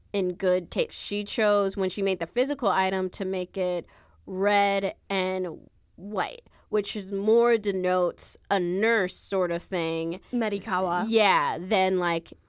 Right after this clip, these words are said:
Speaker 1: the color schemes. Like, usually when I think of Menheta,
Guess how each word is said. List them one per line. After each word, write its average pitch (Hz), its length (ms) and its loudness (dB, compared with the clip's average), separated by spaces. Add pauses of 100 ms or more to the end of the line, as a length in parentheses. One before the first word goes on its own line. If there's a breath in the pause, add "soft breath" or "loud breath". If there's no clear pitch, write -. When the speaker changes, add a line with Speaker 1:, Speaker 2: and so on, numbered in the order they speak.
(120)
Speaker 1:
the 208 140 0
color 196 320 0
schemes. 190 260 -2
Like, - 180 -2 (120)
usually 254 340 -2
when 233 120 2
I 214 40 0
think 214 180 -4
of 190 80 -2
Menheta, 190 920 -2